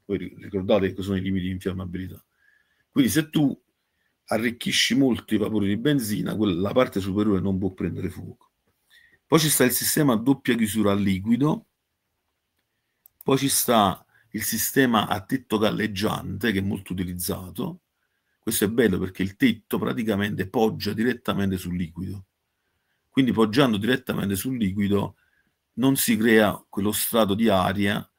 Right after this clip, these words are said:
che potrebbe mescolarsi ai vapori di benzina. Poi ci sta il sistema a gasometro, che è bruttissimo, dove se la benzina dovesse essere sottoposta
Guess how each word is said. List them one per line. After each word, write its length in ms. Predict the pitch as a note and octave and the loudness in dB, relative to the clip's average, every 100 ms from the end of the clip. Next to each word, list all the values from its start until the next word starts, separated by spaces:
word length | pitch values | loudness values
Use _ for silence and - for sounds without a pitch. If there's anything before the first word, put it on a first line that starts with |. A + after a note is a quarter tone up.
| _ _ _ | _ _ _
che 160 | - | -8
potrebbe 440 | - G#2 G#2+ G2 G2 | -4 -4 -2 -2 -2
mescolarsi 600 | G2 - G#2 G#2 - G#2+ | -2 -2 0 0 2 0
ai 80 | |
vapori 300 | G2+ F#2+ F#2+ | 2 0 -2
di 80 | F2+ | -2
benzina. 540 | F#2 F#2 G2 F#2 F#2 - _ _ _ _ _ _ _ _ _ | -6 -8 -8 -10 -14 -18 _ _ _ _ _ _ _ _ _
Poi 140 | D3+ | 0
ci 60 | C#3+ | 2
sta 140 | - | 2
il 80 | A#2 | 2
sistema 420 | - G#2+ D3 A#2 | 0 -2 0 -2
a 20 | |
gasometro, 640 | F#2+ G#2 - B2 G2 D#2 D2+ | -2 -4 0 0 0 -2 -8
che 80 | F#2+ | -8
è 40 | |
bruttissimo, 960 | - B2+ - - - - - C3 F3 - _ _ _ _ - | -8 -12 -12 -10 -6 -4 -4 -4 -4 -10 _ _ _ _ -6
dove 600 | - A2 G#2 G2 - _ | 0 2 4 2 -4 _
se 220 | - - | -6 0
la 100 | C#3 | 0
benzina 400 | A#2+ A#2+ A#2 B2 | 2 -2 -2 -2
dovesse 420 | G2+ G2+ - - G#2 | 0 -2 -4 -2 -2
essere 260 | - G#2 | -2 -4
sottoposta 920 | G2 G2 - G#2 A2 G2 - F#2 F#2 | -4 -8 -6 -2 -2 -2 -6 -8 -10